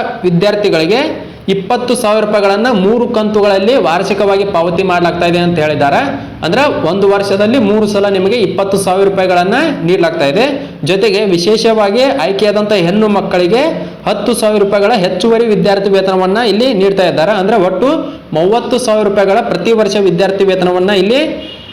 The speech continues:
ವಿದ್ಯಾರ್ಥಿನಿಯರಿಗೆ ನೀಡ್ತಾ ಇದ್ದಾರೆ. ಅಂದ್ರೆ ಮೂರು ಕಂತುಗಳಲ್ಲಿ, ಅಂದ್ರೆ ಪ್ರತಿ ಕಂತಿಗೆ ಹತ್ತು ಸಾವಿರ ರೂಪಾಯಿಗಳ ವಿದ್ಯಾರ್ಥಿ ವೇತನ ನಿಮಗೆ ಸಿಗ್ತಾ ಇದೆ. ಇದನ್ನ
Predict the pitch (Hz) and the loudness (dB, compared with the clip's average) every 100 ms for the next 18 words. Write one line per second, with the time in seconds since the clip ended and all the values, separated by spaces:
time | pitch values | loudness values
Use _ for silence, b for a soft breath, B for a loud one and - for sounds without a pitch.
0 | - 180 170 220 214 214 208 196 202 208 | -8 -2 0 2 0 0 0 2 2 2
1 | 190 196 196 175 151 160 254 - - - | 2 2 2 0 0 0 0 -2 -8 -6
2 | 170 254 185 214 233 202 190 185 165 190 | -2 2 2 2 0 -2 -2 0 0 0
3 | 233 180 269 277 - - 254 285 277 - | 0 0 0 0 -4 -2 0 0 -2 -8
4 | - - 190 202 202 233 180 180 220 175 | -16 -4 -2 0 0 0 0 0 -2 0
5 | 196 190 190 196 226 190 185 185 185 180 | 0 2 0 0 2 2 2 0 0 0
6 | 180 262 302 - 160 180 233 202 165 165 | 0 0 -2 -4 -2 0 0 -2 0 0
7 | 180 254 285 - - - 170 202 | 0 0 -2 -8 -12 -4 0 0